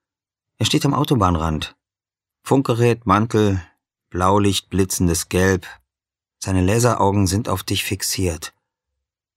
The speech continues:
Guck drauf. Gesicht wie Granit. Sieht verzerrt aus in dem irren Lichtermix. Und nur für eine Sekunde sehe ich, was er sieht.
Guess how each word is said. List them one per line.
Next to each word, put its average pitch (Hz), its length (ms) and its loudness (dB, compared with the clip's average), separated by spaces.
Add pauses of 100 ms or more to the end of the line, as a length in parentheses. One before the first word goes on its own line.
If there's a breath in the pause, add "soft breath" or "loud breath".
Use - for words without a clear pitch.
(760)
Guck - 180 -8
drauf. - 520 -6 (1300)
Gesicht 101 460 0
wie 92 60 -8
Granit. 95 600 -10 (960)
Sieht 98 200 -2
verzerrt - 540 -4
aus 80 240 -6
in 78 100 -8
dem 76 140 -10
irren 82 280 -4
Lichtermix. 78 720 -6 (2250 loud breath)
Und - 180 -4
nur 113 140 4
für - 120 0
eine 113 120 4
Sekunde 127 480 4
sehe 107 220 2
ich, 117 120 0
was 101 160 -4
er 117 180 -4
sieht. - 360 -8